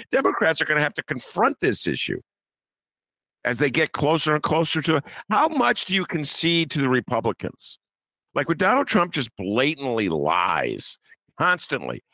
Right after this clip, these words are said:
how much do you just concede to them? Like, "Okay, I'm not gonna argue this point 'cause he continually lies about it."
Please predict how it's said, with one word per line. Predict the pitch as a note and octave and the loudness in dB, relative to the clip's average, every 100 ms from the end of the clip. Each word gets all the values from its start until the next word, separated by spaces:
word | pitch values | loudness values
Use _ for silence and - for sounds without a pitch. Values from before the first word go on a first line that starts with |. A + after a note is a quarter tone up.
| - | -6
how | |
much | A3 C4+ - | -2 -2 0
do | G#2+ | 0
you | F3+ | -2
just | - E3 - | -2 -4 -4
concede | - C3 - E3 E3+ D3+ | -6 -4 -2 0 0 0
to | C3 | 0
them? | A#2+ G2 F2+ - - | 2 0 -4 -10 -8
Like, | A2 - | -8 -6
"Okay, | C3+ D3 | -4 0
I'm | A#2+ A#2+ | 0 0
not | D3+ | 0
gonna | D#3+ D#3+ | 0 -2
argue | A#2 C3 A#2+ | 0 0 0
this | G#2 G2+ | 0 0
point | - G#2+ - | 0 -2 -2
'cause | A2 | -8
he | G#2+ | -10
continually | - - - D#3 D3 A2+ | -10 -12 -4 -2 0 0
lies | F#2 G2 A2+ A#2+ | 2 2 2 0
about | F#2 C#2+ C2+ | 0 0 -2
it." | - | -4